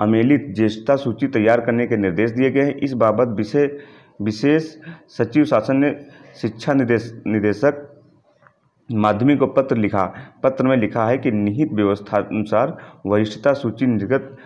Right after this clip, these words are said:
कर प्र-, प्रोन्नति संबंध में अपने स्तर से नियमानुसार आवश्यक कार्रवाई करते हुए शासन को इस संबंध में अवगत कराएं। गौरतलब है कि लंबे समय से, गौरतलब है कि लंबे समय से राजकीय शिक्षक संघ अधीनस्थ राजपत्रित सेवा में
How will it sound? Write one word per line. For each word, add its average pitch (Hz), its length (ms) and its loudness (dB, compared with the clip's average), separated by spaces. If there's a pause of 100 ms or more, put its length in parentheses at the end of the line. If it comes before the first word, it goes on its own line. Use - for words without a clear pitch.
(240)
कर 120 120 2
प्र-, 101 220 -6
प्रोन्नति 113 640 -2
संबंध 117 420 0
में 131 280 -2 (300)
अपने - 380 0
स्तर 120 180 0
से 120 140 -2
नियमानुसार 110 540 2
आवश्यक 101 460 2
कार्रवाई 98 300 2
करते 110 320 -2
हुए 120 120 2
शासन 120 360 -2
को 117 140 0
इस 110 140 -2
संबंध 104 280 0
में 135 160 0
अवगत 95 340 0
कराएं। 95 360 0 (400)
गौरतलब 127 480 4
है 120 100 0
कि 120 300 -6 (260)
लंबे 117 380 4
समय 107 240 0
से, 127 240 -2
गौरतलब 117 600 4
है 120 80 2
कि 120 120 0
लंबे 107 360 2
समय 104 240 0
से 123 200 0 (480)
राजकीय 107 440 0
शिक्षक 123 300 -4
संघ 123 180 -2
अधीनस्थ 113 360 -2
राजपत्रित 110 460 -2
सेवा 107 580 0
में 117 280 -2